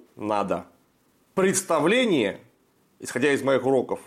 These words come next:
ребёнок получит такое, какое в школе он не получит никогда ни в одной, на, по крайней мере, территории нашей страны. Я не знаю специально углублённых исторических школ в нашей современной реальности,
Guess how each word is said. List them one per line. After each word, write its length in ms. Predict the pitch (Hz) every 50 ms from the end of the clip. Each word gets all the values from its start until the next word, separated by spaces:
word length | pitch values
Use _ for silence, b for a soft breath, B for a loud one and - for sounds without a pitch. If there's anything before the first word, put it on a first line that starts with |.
| - -
ребёнок 500 | - 107 110 120 190 220 202 175 - -
получит 540 | - 147 165 180 170 - 135 - - _ _
такое, 680 | - 131 123 - - _ - - 254 262 254 226 180
какое 400 | 123 - 113 107 - 147 139 120
в 80 | - -
школе 320 | - - 202 233 226 214
он 140 | 196 160 139
не 80 | 131 120
получит 480 | - 117 131 185 202 - - - -
никогда 720 | 135 156 202 208 - 196 175 147 139 156 175 185 185 165
ни 280 | 135 131 131 143 160 156
в 100 | 139 139
одной, 520 | 135 127 117 120 139 156 180 190 196 170 123
на, 720 | 104 107 120 135 147 156 151 151 147 143 143 135 127 127 B B B B B B B B
по 100 | - 117
крайней 280 | - 139 156 170 165 156
мере, 180 | 143 139 131
территории 720 | 127 127 117 117 - - 139 143 139 135 127 123 131 - - _ _ _ _ _ -
нашей 480 | - 110 113 120 117 - - 117 117 113
страны. 460 | - - - 107 113 113 110 98 90 - B B B B B B B B
Я 120 | - 131
не 100 | 147 165
знаю 240 | 160 170 180 151 127
специально 460 | - - 139 139 - 151 127 131 135
углублённых 520 | 135 131 151 151 147 165 156 135 131 -
исторических 520 | - 127 - 185 247 226 - - - 123 -
школ 260 | - - 143 127 110
в 80 | 101 107
нашей 220 | 123 117 - 110
современной 480 | - 120 117 131 127 127 117 117 113 113
реальности, 580 | 123 120 110 104 98 95 - - - 80 -